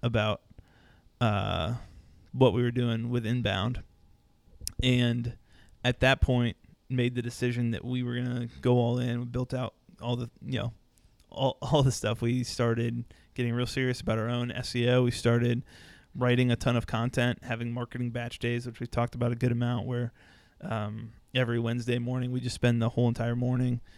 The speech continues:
just blogging, creating content, working on the website, um, that kind of stuff. So just a ton of, uh, content,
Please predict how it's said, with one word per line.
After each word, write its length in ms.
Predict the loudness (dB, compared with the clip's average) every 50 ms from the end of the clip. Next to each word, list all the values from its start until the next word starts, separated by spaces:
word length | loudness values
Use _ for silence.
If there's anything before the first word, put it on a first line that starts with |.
| -20 -20 -20 -20 -20 -8
just 260 | -4 -4 -4 -4 -4 -2
blogging, 400 | 0 0 2 0 0 -2 -4 -6
creating 380 | -2 -2 0 0 0 -2 -4
content, 580 | -6 -6 -6 -6 -6 -6 -4 -4 -4 -4 -6 -6
working 280 | -6 -6 -6 -4 -4
on 100 | -4 -2
the 60 | -2 -2
website, 560 | -2 -2 -2 -4 -2 -2 -2 -2 -2 -4 -6 -8 _ _ -10
um, 560 | -8 -8 -6 -8 -10 -10 -12 -12 -12 -14 -14 -16 -20 -20 -20 -20 -20 _ _ _ _ -10
that 120 | -10 -8
kind 80 | -8 -8
of 40 | -8
stuff. 140 | -8 -10 -4
So 100 | 0 0
just 240 | 2 2 0 -2 -2 -2
a 60 | -2
ton 320 | -2 0 0 2 4 4 6
of, 320 | 6 4 4 2 -2 -6 -12 -20 -20 -20 -20 _ _ _ _ _ _ _ _ _ -20 -16 _ -2
uh, 580 | 0 0 2 0 0 -2 -2 -2 -4 -4 -6 -8 -10 -14 _ _ _ _ _ _ _ _ -20 -20 _ _ _ _ _ _ -20 -20 _ _ _ _ _ _ -4
content, 380 | -2 0 0 0 -2 -4 -8